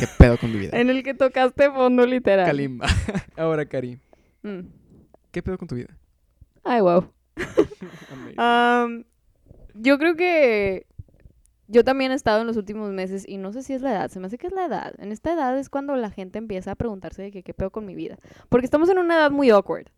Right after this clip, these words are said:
Speaker 2: ¿sacas?
Speaker 1: Súper.
Speaker 2: O sea, súper awkward. No está, no tenemos un propósito en la vida ahorita. O sea, nuestro propósito en la vida ahorita es de que estudiar, irnos de intercambio, la peda,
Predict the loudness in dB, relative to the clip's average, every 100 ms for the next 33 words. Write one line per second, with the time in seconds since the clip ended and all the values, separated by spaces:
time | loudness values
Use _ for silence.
0 | _ -8 -8 -8 -12 -8 -2 -2 0 0
1 | 2 2 0 2 4 4 4 -2 -6 -4
2 | -2 -2 -4 -4 -6 -6 -6 -6 -2 -2
3 | 2 0 0 -6 -4 -2 -4 -6 -8 -12
4 | -18 _ _ _ _ -4 -4 -2 -4 -4
5 | -2 -2 -4 -4 -2 0 2 0 -2 -2
6 | -4 -6 -2 0 2 0 -2 -4 -4 -6
7 | -8 -8 -4 -2 -2 -4 -4 -4 -4 -10